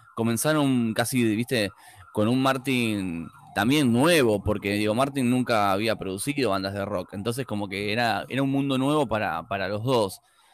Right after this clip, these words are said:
¿no? Tanto para los Beatles como para él. Y me parece que había una cierta confianza de, de trabajar en el estudio que, que con Nigel Godrich tal vez no, no lo tenía. Para mí McCartney fue en,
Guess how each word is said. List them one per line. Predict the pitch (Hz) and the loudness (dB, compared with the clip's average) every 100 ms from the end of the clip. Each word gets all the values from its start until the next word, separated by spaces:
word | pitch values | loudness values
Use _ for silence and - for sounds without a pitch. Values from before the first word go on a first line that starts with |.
| _ _ _ - | _ _ _ -6
¿no? | 107 123 | -4 -4
Tanto | 113 110 107 | -4 -4 -2
para | 101 | -2
los | 110 | -2
Beatles | 127 113 | -4 -4
como | 101 92 | -4 -2
para | 101 113 | -2 0
él. | 107 90 87 _ _ _ _ - | 0 -4 -10 _ _ _ _ -8
Y | 107 110 | -4 -2
me | 110 | -2
parece | 123 156 | -4 -2
que | 135 | 0
había | 120 135 | 0 0
una | 131 113 | -2 -4
cierta | 135 127 123 | -6 -4 -4
confianza | 127 123 131 135 139 151 131 120 104 87 71 58 _ | -4 -4 -2 -2 -2 0 0 2 0 -2 -6 -12 _
de, | - 87 78 64 52 50 _ _ _ _ - | -16 -12 -10 -12 -14 -18 _ _ _ _ -10
de | 98 | -8
trabajar | 98 95 98 120 120 | -4 -4 -2 -2 -2
en | |
el | 117 117 | -4 -6
estudio | - 135 143 135 | -6 -4 -2 -2
que, | 107 92 80 | -6 -10 -10
que | 101 | -14
con | 92 98 | -12 -6
Nigel | 113 113 | -6 -4
Godrich | 113 127 120 - | -2 -4 -6 -8
tal | 104 101 | -6 -6
vez | 104 | -4
no, | 101 92 87 | -4 -6 -6
no | 98 | -10
lo | 85 | -10
tenía. | 87 107 90 69 _ _ | -8 -6 -6 -10 _ _
Para | - 123 | -4 0
mí | 165 | 0
McCartney | 180 151 175 170 | 0 -2 -4 -4
fue | - 139 156 175 _ _ _ | -2 -2 -2 -6 _ _ _
en, | 107 113 107 | -8 -6 -6